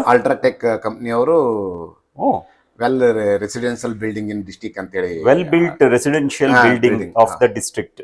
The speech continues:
Speaker 1: ಹೌದು.
Speaker 2: Very nice.
Speaker 1: ಎರಡ್ ಸಾವಿರದ ಹತ್ತೊಂಬತ್ತರಲ್ಲಿ ಮನೆ ಯಾವಾಗ ಓಪನಿಂಗ್ ಮುಗೀತು, ಆತ, ಆ, ಮರು, ಮರು ವರ್ಷನೇ ನನಗಿದು ರೆಕಗ್ನೈಸ್ ಮಾಡಿಕೊಟ್ರು.
Speaker 2: ರೈಟ್.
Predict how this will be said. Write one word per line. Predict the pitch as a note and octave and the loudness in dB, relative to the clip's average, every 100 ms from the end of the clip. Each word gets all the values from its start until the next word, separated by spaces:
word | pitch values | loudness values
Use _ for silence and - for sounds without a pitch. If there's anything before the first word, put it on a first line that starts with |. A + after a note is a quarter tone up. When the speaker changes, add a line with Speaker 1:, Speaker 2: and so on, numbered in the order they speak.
| - | -4
Speaker 1:
ಹೌದು. | F#2+ E2 - _ _ | -4 -4 -10 _ _
Speaker 2:
Very | - D3 F3 | -8 -6 -6
nice. | A#2 F2 F2 - | -6 -6 -8 -6
Speaker 1:
ಎರಡ್ | G#2+ G#2+ | -6 -2
ಸಾವಿರದ | A#2 G2+ | -2 -2
ಹತ್ತೊಂಬತ್ತರಲ್ಲಿ | G2+ A#2 A#2 A#2 A#2 | -2 -2 -2 -4 -4
ಮನೆ | G#2+ A2+ | -4 0
ಯಾವಾಗ | A#2 A#2 B2 | 4 6 6
ಓಪನಿಂಗ್ | A2+ A2+ B2 A#2 | 4 -2 -4 -4
ಮುಗೀತು, | B2 D3 B2+ | -2 -2 2
ಆತ, | C3 A2 A#2 C3 | 6 6 4 -2
ಆ, | A2 G#2+ G2+ G2 | -2 -4 -4 -6
ಮರು, | F#2 A2 C#3+ | -4 0 2
ಮರು | C3+ B2+ D#3 | 2 2 2
ವರ್ಷನೇ | D#3 E3 F3 | 2 -2 -4
ನನಗಿದು | D#3+ B2+ A2+ G2+ F#2+ F2+ | -4 -4 -6 -4 -4 -6
ರೆಕಗ್ನೈಸ್ | F2 G2 F#2+ F#2 E2 | -10 -10 -10 -12 -20
ಮಾಡಿಕೊಟ್ರು. | D#2 E2+ _ B2+ B2 | -20 _ _ -12 -8
Speaker 2:
ರೈಟ್. | C3 F#2 _ E2+ | -8 -10 _ -20